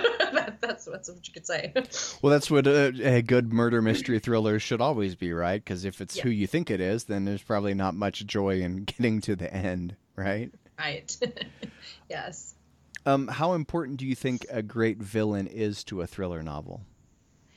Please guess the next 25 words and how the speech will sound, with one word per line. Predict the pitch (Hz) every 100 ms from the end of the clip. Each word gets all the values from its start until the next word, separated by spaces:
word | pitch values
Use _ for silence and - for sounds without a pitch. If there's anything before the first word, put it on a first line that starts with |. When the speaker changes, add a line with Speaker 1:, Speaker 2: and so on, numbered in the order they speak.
| _ _ _ -
Speaker 1:
A |
great | 196 233 190
villain | 214 208 185
is | 170
everything. | 165 180 170 165 160 151 151 -
And | 180
if | 180 180
you | 233
can | 240 226
keep | - 254 247
them | 208 202
behind | 180 185 185 185
the | 185
scenes, | - 196 196 196 208 220 190
like, | 170 -
to | 202
surprise | - - 185 180 180
the | 185
reader | 196 202 185
at | 180
the | 180 160
end, | 190 190
it's | 165
even | 165 156 147
better. | 139 139 147